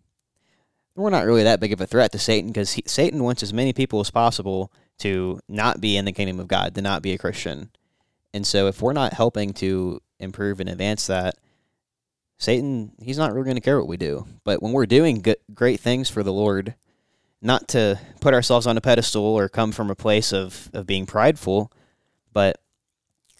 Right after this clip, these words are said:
when we're really being intentional about making disciples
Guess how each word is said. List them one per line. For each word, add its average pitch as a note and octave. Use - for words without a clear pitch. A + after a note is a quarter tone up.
when A2
we're C#3+
really B2
being A2+
intentional G#2
about F#2+
making A2
disciples G2